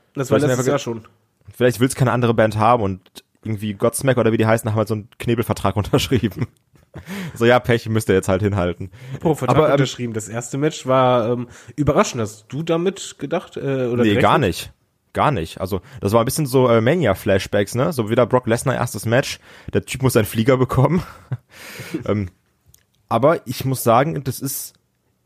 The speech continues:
Speaker 2: ist eigentlich eine geile Hausnummer, um damit anzufangen, meiner Meinung nach.
Speaker 1: Äh, es, es klang zumindest, ähm, sehr gut. Also Brock Lesnar gegen, äh, Ken,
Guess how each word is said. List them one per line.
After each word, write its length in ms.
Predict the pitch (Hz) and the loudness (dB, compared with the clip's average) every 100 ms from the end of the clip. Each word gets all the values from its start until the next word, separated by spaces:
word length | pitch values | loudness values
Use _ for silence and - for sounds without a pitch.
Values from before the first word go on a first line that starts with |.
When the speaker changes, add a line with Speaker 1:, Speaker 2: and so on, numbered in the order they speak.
| _ | _
Speaker 2:
ist 200 | 135 - | -10 -2
eigentlich 400 | 131 160 156 143 | 0 0 0 0
eine 120 | 139 | 0
geile 280 | 123 131 143 | 2 4 4
Hausnummer, 380 | 139 147 170 151 | 4 2 0 2
um 60 | 135 | 2
damit 180 | 139 | 0
anzufangen, 500 | 127 147 101 - 85 | -2 -4 -6 -2 0
meiner 180 | 87 90 | 0 2
Meinung 220 | 90 90 | 2 2
nach. 280 | 90 90 - - _ _ _ _ _ _ - | 0 -2 -4 -14 _ _ _ _ _ _ -6
Speaker 1:
Äh, 80 | 139 | -4
es, 240 | - 143 | -2 -2
es 240 | - 123 | -2 -6
klang 360 | - 127 139 165 | -2 0 0 0
zumindest, 600 | - 156 165 160 156 - | -2 2 4 4 2 0
ähm, 480 | 147 135 135 131 127 _ _ | 0 0 -2 -4 -8 _ _
sehr 360 | 120 113 127 135 | -14 0 4 4
gut. 200 | 135 117 | 2 0
Also 160 | 107 107 | 0 0
Brock 200 | 127 135 | 0 2
Lesnar 300 | 131 135 120 | 0 2 2
gegen, 480 | 120 117 113 113 | 2 2 -2 -4
äh, 180 | 123 113 104 | -6 -8 -8
Ken, 320 | - 120 120 | -4 -2 -2